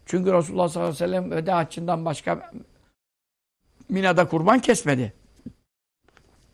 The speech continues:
Öncesinde kesti ama Hudeybiye'de kesti. Yani, e, Mina'da kesmedi. Çünkü Mina'ya ulaşamadı ki. İhramdan çıkmak için Hudeybiye'de kesmek zorunda kaldı.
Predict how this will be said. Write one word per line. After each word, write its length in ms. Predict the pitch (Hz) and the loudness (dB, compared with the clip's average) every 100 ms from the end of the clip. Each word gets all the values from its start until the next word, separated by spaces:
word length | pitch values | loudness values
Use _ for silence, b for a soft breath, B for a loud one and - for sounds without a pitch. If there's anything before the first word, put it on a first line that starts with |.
| _ _ _ _ _ _ B B B B _ _ - | _ _ _ _ _ _ B B B B _ _ 0
Öncesinde 760 | 180 180 180 170 185 180 - - _ _ _ _ _ _ _ - _ | 2 4 2 2 4 4 2 -6 _ _ _ _ _ _ _ -20 _
kesti 340 | 160 165 - | 0 0 4
ama 240 | 240 247 127 | 4 4 0
Hudeybiye'de 580 | 165 202 180 147 123 127 | 2 4 4 2 -2 -6
kesti. 400 | 117 - - 82 _ b b - | -8 -12 -14 -20 _ b b -4
Yani, 360 | 139 143 127 123 _ _ _ - | 0 2 0 -4 _ _ _ -16
e, 260 | 117 - - - - | -12 -12 -14 -12 -4
Mina'da 400 | 175 185 156 143 | 2 2 2 0
kesmedi. 440 | 170 156 143 120 | 0 -2 -4 -10
Çünkü 180 | 113 135 | -8 -4
Mina'ya 300 | 143 147 151 | -2 0 0
ulaşamadı 480 | 151 143 185 247 277 | -2 -2 -4 -4 -6
ki. 200 | 202 - _ _ _ _ - | -8 -8 _ _ _ _ -2
İhramdan 420 | 170 165 170 165 | 0 2 0 -2
çıkmak 320 | - 170 143 | -4 -6 -6
için 160 | 170 220 | -6 -6
Hudeybiye'de 560 | 196 214 208 196 190 | -2 -2 0 0 -2
kesmek 640 | 165 165 - _ - 156 | -4 -6 -8 _ -8 -8
zorunda 340 | 147 151 151 143 | -4 -4 -4 -4
kaldı. 220 | 139 123 | -4 -6